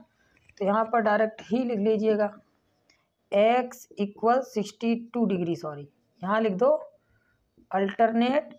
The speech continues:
interior angle, short में लिख दिया इसको, ओके। अब क्या करेंगे हम, ये नाइंटी होता है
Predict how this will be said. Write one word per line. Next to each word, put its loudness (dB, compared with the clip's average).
interior -2
angle, -6
short -2
में -6
लिख -6
दिया -6
इसको, -12
ओके। -2
अब -2
क्या 4
करेंगे 4
हम, 0
ये 2
नाइंटी -2
होता -4
है -12